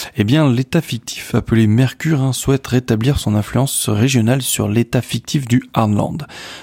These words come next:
Pour ce faire, hein, Mercure apporte un soutien matériel et financier à la milice appelée Tantale, qui déstabilise le sud du Arnland et déploie des forces importantes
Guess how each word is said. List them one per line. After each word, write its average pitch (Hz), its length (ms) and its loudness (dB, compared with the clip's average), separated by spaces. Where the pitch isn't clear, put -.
Pour 120 160 0
ce 120 100 0
faire, 143 320 0
hein, 135 100 4
Mercure 120 600 0
apporte - 480 -2
un 113 80 0
soutien 117 320 0
matériel 143 500 2
et - 20 0
financier - 540 -4
à - 80 2
la 104 100 4
milice 127 460 0
appelée 104 320 -2
Tantale, 139 540 0
qui 143 140 0
déstabilise 139 600 0
le 110 100 0
sud 135 320 -4
du 117 220 -2
Arnland 113 480 2
et 151 240 2
déploie 113 400 2
des 113 140 0
forces 113 340 -2
importantes 131 480 -2